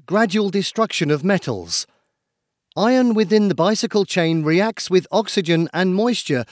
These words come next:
to form iron oxides, or rust, and the once useful properties of the steel,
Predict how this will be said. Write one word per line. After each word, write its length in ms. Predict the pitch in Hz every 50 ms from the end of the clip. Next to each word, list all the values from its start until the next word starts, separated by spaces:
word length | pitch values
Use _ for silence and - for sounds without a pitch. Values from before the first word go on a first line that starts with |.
| - -
to 100 | - 180
form 340 | - - 226 226 233 233 202 -
iron 320 | 156 170 170 180 190 190 -
oxides, 760 | 170 202 180 - - - 165 131 113 98 90 95 - - - -
or 240 | 139 139 143 147
rust, 500 | 151 180 226 180 110 - - - - - - _ _ _ _ -
and 140 | 127 135 139
the 40 | 135
once 360 | 139 196 240 247 - - -
useful 440 | 123 160 220 220 - - - 214 202
properties 460 | - - 196 156 175 - 185 180 151
of 100 | 175 160
the 120 | 151 160 -
steel, 400 | - - 160 151 151 156 151